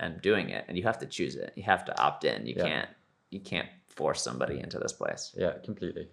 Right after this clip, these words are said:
Speaker 2: And th-, there's, um, it, there's a notion in, in breath work, and I think the trauma space generally, of this, like,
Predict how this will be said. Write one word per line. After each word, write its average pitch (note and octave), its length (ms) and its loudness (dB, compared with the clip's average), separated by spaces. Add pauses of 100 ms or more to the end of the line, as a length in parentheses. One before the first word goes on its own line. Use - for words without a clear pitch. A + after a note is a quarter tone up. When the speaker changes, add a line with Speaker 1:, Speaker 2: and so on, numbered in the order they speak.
Speaker 2:
And G2 280 6 (720)
th-, G#2+ 160 10
there's, G2+ 220 8
um, F2+ 560 8
it, - 200 0 (160)
there's G2 140 0
a G2 60 4
notion F#2+ 340 6
in, F2 320 2 (100)
in F2+ 140 4
breath E2 260 4
work, B2 220 12
and E2 80 6
I D#2+ 60 2
think - 180 -4
the D#2 60 -2
trauma E2 260 -4
space - 360 -2
generally, D#2 500 0
of E2 120 -2
this, - 200 -6
like, D2+ 160 2